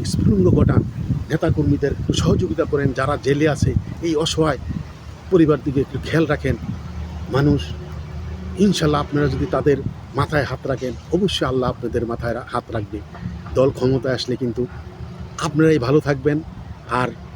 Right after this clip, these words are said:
সবচেয়ে বড় কথা হলো যে আপনারা যে অর্থবিত্তর মালিক হয়েছেন, যদি দল ক্ষমতায় না আসতে পারে, তাহলে কিন্তু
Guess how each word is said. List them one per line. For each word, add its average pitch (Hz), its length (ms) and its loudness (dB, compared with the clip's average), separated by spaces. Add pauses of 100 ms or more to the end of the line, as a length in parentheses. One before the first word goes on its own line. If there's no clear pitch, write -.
(140)
সবচেয়ে - 420 0
বড় 170 140 6
কথা 165 220 0
হলো 151 180 6
যে 143 180 2
আপনারা 139 320 -2
যে 127 120 -2
অর্থবিত্তর 185 600 0
মালিক 151 260 2
হয়েছেন, 131 380 0
যদি 131 240 -4
দল 135 160 2
ক্ষমতায় 139 420 -2
না 131 100 -4
আসতে 131 260 -8
পারে, 117 220 -4 (920)
তাহলে 139 200 2
কিন্তু 131 360 -2